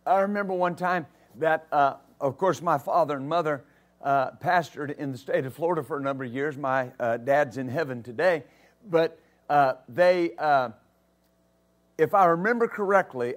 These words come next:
I rem-, I remember the scenario correctly. I don't remember, uh, cor-, I believe they were attending the funeral of, uh,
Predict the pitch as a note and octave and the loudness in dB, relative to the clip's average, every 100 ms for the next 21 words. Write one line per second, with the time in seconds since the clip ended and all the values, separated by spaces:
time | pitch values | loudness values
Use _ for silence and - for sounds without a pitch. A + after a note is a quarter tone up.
0 | - D3 D3 E3 - E3 E3 E3+ G#3+ G3 | -2 0 0 -2 -2 0 0 0 -4 -4
1 | D#3 D3 C#3+ - A#2+ - D3 F3 E3+ C3+ | -2 -2 -2 -6 -14 -8 -2 0 2 0
2 | B2+ - C3+ C#3 C#3 C#3 D#3 C#3+ C#3+ D3+ | -2 -4 -6 -4 0 0 -2 -4 -8 -6
3 | C#3+ C3+ _ _ _ - C3+ - - C#3 | -6 -8 _ _ _ -2 -2 -2 0 0
4 | A#2 D#3 F#3+ A3 F3+ C3+ D#3+ F3+ F#3+ F3 | 0 0 0 0 -4 0 2 2 2 0
5 | E3 C3+ B2+ F3+ F3+ D3+ C3+ B2 G#2 _ | -2 -2 -6 -8 -6 -6 -6 -6 -12 _
6 | _ _ - B2+ - F3+ F#3 E3 B2+ A#2 | _ _ -8 -6 -6 -4 -2 -2 -2 -4
7 | A#2+ _ _ _ _ _ _ _ _ _ | -6 _ _ _ _ _ _ _ _ _
8 | _ - D#3 D3 C#3 A#2 _ _ _ _ | _ -2 2 4 2 -2 _ _ _ _
9 | C#3+ C3+ C3 | 0 4 4